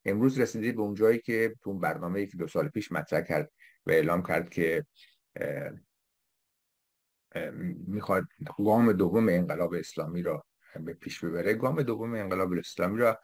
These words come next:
از این طریق به پیش برده که بیاد جوانان انقلابی، اون کسایی که مریدش هستن و حرفاشو گوش می‌دن و جز اون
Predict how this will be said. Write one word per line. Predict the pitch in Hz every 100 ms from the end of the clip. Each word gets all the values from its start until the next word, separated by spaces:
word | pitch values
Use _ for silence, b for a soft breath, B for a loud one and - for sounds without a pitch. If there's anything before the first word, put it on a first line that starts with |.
| b b
از | 95 95
این | 107
طریق | 113 110
به | 98
پیش | 87 101 -
برده | 98 92
که | 92 101
بیاد | 90 87 87
جوانان | 87 73 76 85
انقلابی، | 87 87 78 78 87
اون | 90
کسایی | 92 82 107 123
که | - 120 113 B B -
مریدش | 92 98 107 110 143 113 -
هستن | - - - - _ b b _
و | - 90 87
حرفاشو | 87 95 101 110
گوش | 113 127
می‌دن | 123 117 117
و | 104
جز | 98 104
اون | 104 110